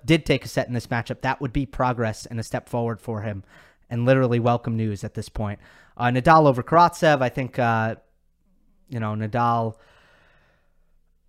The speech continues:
again, Karatsev would, would need to handle that moment again, and, uh, I, I think Nadal could be the more solid player there. Uh, you know, I don't like to delve into these matchups because they're hypotheticals.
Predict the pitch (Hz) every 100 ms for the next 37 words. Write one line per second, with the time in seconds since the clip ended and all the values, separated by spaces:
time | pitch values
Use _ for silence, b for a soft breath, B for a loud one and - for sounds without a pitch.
0 | _ - 139 151 - 170 175 170 135 143
1 | 127 143 131 143 123 117 131 123 123 131
2 | 123 120 120 120 117 113 110 110 110 -
3 | 120 104 120 _ - 117 131 110 110 110
4 | 107 123 117 117 110 113 104 117 107 107
5 | - 113 113 165 165 151 127 117 117 131
6 | 147 139 127 123 123 123 - 117 117 113
7 | 110 120 107 117 110 - 107 - 123 117
8 | 104 110 110 110 - 113 107 110 107